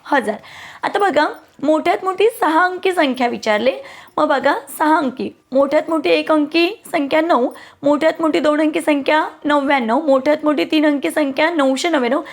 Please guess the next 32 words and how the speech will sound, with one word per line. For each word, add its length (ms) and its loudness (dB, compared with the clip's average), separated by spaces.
म्हणजे 160 0
प्रत्येक 420 2
वेळेस 180 -2
नऊ 260 2
नऊ 220 2
वाढवायचं. 640 -2
मग 120 -2
बघा, 180 0
या 160 2
पद्धतीने 460 -2
आपल्याला 240 0
सहा 180 2
अंकी 260 -2
सांगितले. 480 0
मग 120 0
आपली 200 -2
कोणती 360 0
संख्या 420 2
तयार 180 2
झाली 280 0
तर 60 0
बघा, 260 0
नऊ 320 2
लाख 380 0
नव्याण्णव 460 0
हजार 280 2
नऊशे 440 0
नव्याण्णव. 460 -2
मग 120 -4
कितीने 720 2
मोठी 360 0
आहे? 220 0